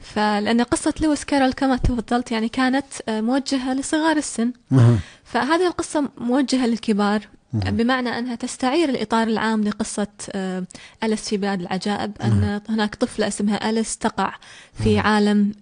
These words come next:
Speaker 1: آه، غريب الأطوار.
Speaker 2: أها.
Speaker 1: فإذا هنا بطلتنا في أليس تقع في أرض مجهولة، هي أرض الواقواق،
Speaker 2: أها.
Speaker 1: وتصادف، آه، كائنات غريبة.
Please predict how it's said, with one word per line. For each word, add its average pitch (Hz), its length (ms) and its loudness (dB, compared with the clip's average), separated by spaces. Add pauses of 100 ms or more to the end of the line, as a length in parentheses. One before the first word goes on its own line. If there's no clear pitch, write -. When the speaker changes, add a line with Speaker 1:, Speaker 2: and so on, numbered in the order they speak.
(100)
Speaker 1:
آه، 190 320 -2
غريب 220 300 2
الأطوار. 180 440 -2 (260)
Speaker 2:
أها. 104 200 2
Speaker 1:
فإذا 277 220 4
هنا 302 300 4
بطلتنا 254 540 2
في - 440 0
أليس 240 400 2
تقع 277 360 2
في 196 560 2 (140)
أرض 202 260 2 (120)
مجهولة، 196 420 2
هي 190 180 0
أرض 185 140 -2
الواقواق، 185 640 -2 (140)
Speaker 2:
أها. 104 80 -4 (400)
Speaker 1:
وتصادف، 277 880 0
آه، 214 240 -2
كائنات 220 520 0
غريبة. 208 500 0